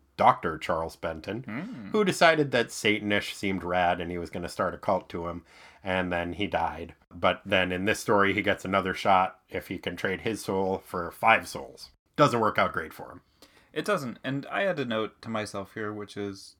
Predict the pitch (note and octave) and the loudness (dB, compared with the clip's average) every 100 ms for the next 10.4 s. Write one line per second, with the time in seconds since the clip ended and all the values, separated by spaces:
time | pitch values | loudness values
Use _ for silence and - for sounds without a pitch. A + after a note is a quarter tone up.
0 | - D3 C#3 - F#2+ - F#2 F2+ F2+ F#2 | -2 -2 -4 -10 -10 -8 -6 -6 -6 -6
1 | F#2 F2 F#2+ - F#2+ E2+ E2+ _ A2+ G#2+ | -8 -10 -14 -14 -12 -12 -14 _ -8 0
2 | G#2 G2+ A2 F2+ G#2 G#2 G#2+ G#2 A2 G2+ | 0 2 0 0 0 2 2 0 -6 -6
3 | A2 G#2 A2+ G#2 G#2+ G#2 G#2+ A2 G#2 G#2 | -6 -6 -6 -4 -4 -4 -6 -4 -4 -6
4 | - _ A2 G#2 - _ - A2 D3 - | -10 _ -2 -2 -4 _ -8 0 2 0
5 | - G#2 F#2+ F#2+ G2+ G2 G2+ G#2+ G#2+ A#2 | -2 -8 -8 -8 -8 -8 -8 -6 -4 -6
6 | A#2+ D#3 D3+ _ _ _ - A2 A2+ A2+ | -8 -10 -12 _ _ _ -4 -2 2 0
7 | G2 _ A#2 C#3+ C#3 - F3 D3+ C#3+ A#2+ | -2 _ -2 0 2 4 4 4 0 0
8 | G#2 - G#2 F2+ F#2 G2+ F#2+ F#2 F#2 F2+ | -6 -4 -6 -6 -6 -6 -4 -4 -6 -8
9 | F2 _ _ _ C3 G#2 C#3 A2+ G2+ F#2 | -14 _ _ _ -2 2 4 4 2 -4
10 | E2 D#2+ E2 | -6 -8 -10